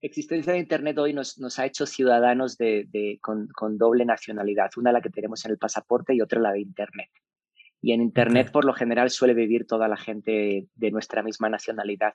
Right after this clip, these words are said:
Speaker 1: o que habla el mismo idioma que nosotros. Entonces, la verdad es que para mí el hecho de irme a vivir a Saltillo fue, eh, pintoresco como europeo, ¿no? Te digo, obviamente tuve mi periodo de adaptación y además me fui a un sitio donde no había casi ningún otro español, solo había otro.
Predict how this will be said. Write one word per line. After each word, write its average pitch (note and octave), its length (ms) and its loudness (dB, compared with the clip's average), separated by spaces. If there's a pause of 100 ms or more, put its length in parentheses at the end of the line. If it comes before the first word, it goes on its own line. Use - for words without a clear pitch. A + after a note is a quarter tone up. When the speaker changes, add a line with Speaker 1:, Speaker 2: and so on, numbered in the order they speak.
Speaker 1:
o - 60 -20
que G#2+ 120 -4
habla A2 140 -2
el A2 100 -2
mismo A2+ 240 -10
idioma A2 360 -2
que A2 120 -14
nosotros. A2+ 640 -10
Entonces, B2+ 480 -2
la C#3+ 120 4
verdad A#2+ 280 0
es B2+ 120 -10
que B2+ 240 -6 (680)
para C3 180 6
mí C3+ 100 6
el C#3 80 8
hecho D3 180 2
de D3 80 8
irme C#3 120 4
a C#3 60 6
vivir C3+ 200 8
a C#3 60 6
Saltillo C3 500 0
fue, A#2+ 540 4 (920)
eh, - 200 -10 (400)
pintoresco G#2+ 760 2
como A2 240 0
europeo, G#2+ 560 4
¿no? A#2+ 180 -2 (120)
Te - 120 -10
digo, A#2+ 200 -6
obviamente G#2+ 360 -2
tuve A2 260 4
mi A2 100 -2
periodo G#2+ 400 4
de A2 80 2
adaptación A#2 580 0
y A#2 40 0
además G2+ 280 0
me A2 80 -4
fui A2+ 100 -6
a A2 40 -2
un G#2+ 40 -8
sitio A2+ 280 2
donde G2+ 180 2
no G2 100 -2
había G2+ 260 2
casi G2+ 320 -10
ningún G2 240 -10
otro F#2+ 140 -6
español, G#2 440 -2
solo A2+ 200 2
había G#2+ 240 6
otro. C3+ 340 2